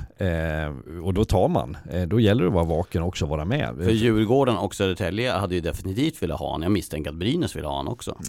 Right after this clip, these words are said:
Speaker 1: Ja, det tror jag. Eh, sen får det bli som det var, eh, när jag var tränare i Norge, så hade vi en väldigt aktiv,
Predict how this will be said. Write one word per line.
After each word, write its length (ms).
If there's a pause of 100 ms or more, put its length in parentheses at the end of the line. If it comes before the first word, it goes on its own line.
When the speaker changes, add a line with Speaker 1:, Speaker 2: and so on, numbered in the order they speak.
(540)
Speaker 1:
Ja, 120
det 100
tror 160
jag. 260
Eh, 60
sen 200
får 80
det 60
bli 140
som 160
det 60
var, 360
eh, 640
när 80
jag 80
var 80
tränare 340
i 20
Norge, 500 (140)
så 560
hade 160
vi 100
en 100
väldigt 240
aktiv, 500